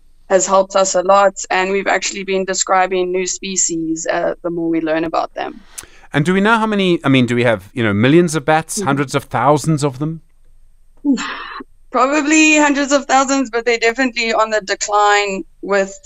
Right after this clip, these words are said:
Speaker 1: persecution, wind farms, the cave disturbances. So it is a big issue, but it is something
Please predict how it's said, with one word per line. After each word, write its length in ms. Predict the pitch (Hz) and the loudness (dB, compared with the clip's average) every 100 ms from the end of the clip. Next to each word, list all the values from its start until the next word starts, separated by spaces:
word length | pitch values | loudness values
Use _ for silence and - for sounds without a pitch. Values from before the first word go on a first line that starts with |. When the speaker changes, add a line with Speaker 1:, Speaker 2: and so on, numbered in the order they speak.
| - | -16
Speaker 1:
persecution, 1080 | - 202 196 196 202 185 - 190 185 185 185 - | -6 -6 -6 -8 -6 -4 0 0 0 -2 -8 -4
wind 260 | 190 185 190 | -2 -2 -2
farms, 640 | 190 185 185 185 190 - - - - - _ | -2 0 0 -4 -12 -16 -20 -20 -20 -20 _
the 100 | - | -4
cave 300 | 190 196 190 | 0 2 2
disturbances. 1000 | 190 190 - 190 190 185 - 180 180 175 - | 2 -4 -2 -2 -2 -4 -4 -2 0 -2 -2
So 160 | 180 | -2
it 200 | 175 175 | 0 0
is 200 | 202 196 | -2 -2
a 40 | 190 | -2
big 220 | 180 175 | -2 -2
issue, 500 | 175 170 185 196 196 | -4 -2 -2 -2 -2
but 160 | 180 175 | 0 2
it 140 | 180 | 2
is 200 | 175 175 | 0 -2
something 640 | 185 180 180 180 170 156 | -2 -4 -4 -2 -2 -4